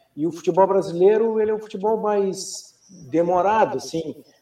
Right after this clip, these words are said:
Por isso que quando vem um treinador de fora aqui faz muito sucesso, né? Muito sucesso, realmente.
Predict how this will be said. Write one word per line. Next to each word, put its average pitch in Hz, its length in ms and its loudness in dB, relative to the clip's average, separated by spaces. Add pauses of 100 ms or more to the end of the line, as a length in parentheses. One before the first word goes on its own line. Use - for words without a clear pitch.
(140)
Por 139 120 -2
isso 196 320 -4
que 196 140 -10
quando 196 340 0
vem 180 220 0
um 160 60 -4
treinador 147 840 2
de 120 120 -10
fora 139 520 0
aqui 123 180 -8
faz 151 260 -4
muito 151 220 -8
sucesso, 131 680 -8
né? 123 220 -10
Muito 120 220 -16
sucesso, - 480 -12
realmente. 127 540 -10